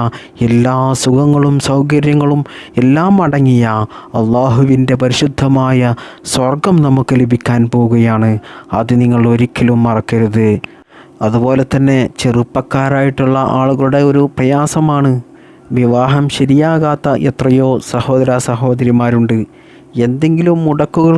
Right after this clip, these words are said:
കാരണം, മറ്റുള്ളവർ മുടക്കിയിട്ടായിരിക്കാം, കല്യാണം മുടങ്ങി പോകുക, കല്യാണം ശരിയാകുന്നില്ല. വലിയ പ്രയാസമാണ് ആ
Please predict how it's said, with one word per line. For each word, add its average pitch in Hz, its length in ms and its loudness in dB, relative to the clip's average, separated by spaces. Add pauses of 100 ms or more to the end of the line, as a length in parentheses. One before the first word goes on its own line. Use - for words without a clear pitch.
കാരണം, 131 380 0 (720)
മറ്റുള്ളവർ 160 600 0
മുടക്കിയിട്ടായിരിക്കാം, 147 1080 -2 (640)
കല്യാണം 143 460 2
മുടങ്ങി 131 420 2
പോകുക, 113 300 2 (360)
കല്യാണം 135 420 2 (100)
ശരിയാകുന്നില്ല. 120 720 0 (840)
വലിയ 135 280 2 (140)
പ്രയാസമാണ് 151 680 0
ആ 151 40 0